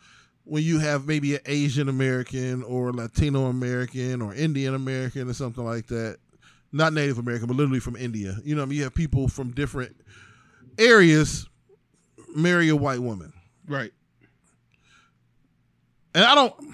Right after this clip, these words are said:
Speaker 1: how can I, I don't have a, I don't, like, hate people who m-, marry interracial. That's, that's not the case.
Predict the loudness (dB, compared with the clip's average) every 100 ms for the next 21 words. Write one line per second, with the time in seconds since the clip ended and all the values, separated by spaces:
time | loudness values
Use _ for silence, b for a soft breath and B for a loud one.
0 | B B B -2 0 2 0 2 2 2
1 | 2 0 -6 -18 B B B 2 4 4
2 | 4 6 4 2 -6 -8 -8 -8 -8 -8
3 | -12 -10 -8 -4 -2 -2 0 0 2 0
4 | -2 -2 -2 -4 -6 -8 -8